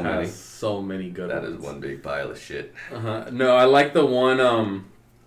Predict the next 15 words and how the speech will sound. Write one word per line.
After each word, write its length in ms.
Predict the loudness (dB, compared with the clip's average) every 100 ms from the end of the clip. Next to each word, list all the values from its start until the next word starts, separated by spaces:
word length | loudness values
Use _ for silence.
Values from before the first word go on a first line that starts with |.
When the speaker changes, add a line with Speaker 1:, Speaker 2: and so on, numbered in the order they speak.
| _ _ _ -20 -14
Speaker 1:
where, 380 | -4 2 2 2
um, 360 | 0 -2 -4 -2
life 260 | -2 0
finds 260 | -2 -2 -4
a 40 |
way, 400 | -2 0 0 -4 -8 -4
um, 60 | 0
Speaker 2:
Mm-hmm. 240 | 0 -2 -8 -6
Speaker 1:
basically 540 | -6 -6 -8 -8 -10 -16
story 320 | -6 4 6
Speaker 2:
Oh, 40 |
that 180 | 6 4
Speaker 1:
he 40 | 2
Speaker 2:
quote? 280 | 2 0 -4 -4
Speaker 1:
Yeah, 200 | 2 4